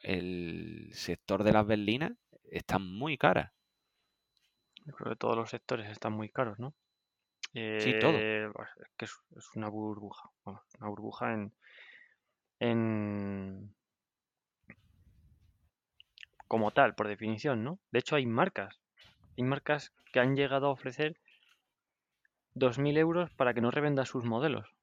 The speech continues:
Speaker 2: Firmas un acuerdo de que no puedes revenderlos en tanto tiempo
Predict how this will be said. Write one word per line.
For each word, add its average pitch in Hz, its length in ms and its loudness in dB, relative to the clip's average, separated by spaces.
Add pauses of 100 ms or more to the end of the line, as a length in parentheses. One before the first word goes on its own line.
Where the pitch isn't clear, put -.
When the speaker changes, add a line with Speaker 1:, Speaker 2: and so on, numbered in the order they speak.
(1300)
Speaker 2:
Firmas 117 240 -6
un 123 100 -4
acuerdo 117 260 -2
de 101 60 -4
que 98 60 -6
no 107 100 -4
puedes 113 240 -4
revenderlos 113 540 -4
en 98 180 -14
tanto 107 280 -6
tiempo 156 400 -2